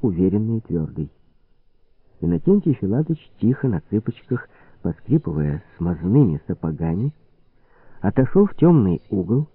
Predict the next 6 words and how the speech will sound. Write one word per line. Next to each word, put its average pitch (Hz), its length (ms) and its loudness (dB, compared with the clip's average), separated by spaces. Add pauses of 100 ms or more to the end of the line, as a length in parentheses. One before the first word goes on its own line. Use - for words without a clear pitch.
(300)
приложил 127 480 4
к - 360 -20
тремстам 135 840 2
ещё 160 460 -8
две 139 260 0 (100)
сотни 180 440 -2